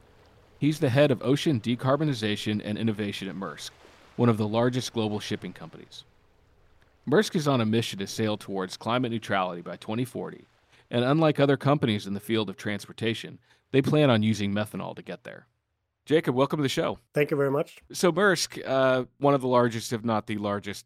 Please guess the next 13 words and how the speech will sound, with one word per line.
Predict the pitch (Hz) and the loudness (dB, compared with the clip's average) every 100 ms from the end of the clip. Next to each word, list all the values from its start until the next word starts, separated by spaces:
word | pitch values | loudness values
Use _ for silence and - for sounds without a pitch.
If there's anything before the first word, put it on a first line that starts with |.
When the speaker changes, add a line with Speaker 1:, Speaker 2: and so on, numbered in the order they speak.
| _ | _
Speaker 1:
shipping | - - 113 95 | -10 -8 -6 -8
company | 104 98 95 95 92 - | -6 -8 -6 -6 -8 -8
globally. | 113 104 95 87 90 - _ _ _ | -2 -2 -2 -6 -8 -14 _ _ _
What | - 113 120 185 - | -18 -18 -4 -4 -2
are | 170 | -2
you | 151 151 143 | -2 -2 2
all | 135 | 0
doing | 113 127 123 107 95 98 _ _ _ | 2 2 2 0 -4 -12 _ _ _
to | - 120 113 110 | -4 0 2 0
kind | - 110 | -4 -6
of | |
further | - 123 113 | 0 0 2
the | 110 104 98 | -2 -2 -4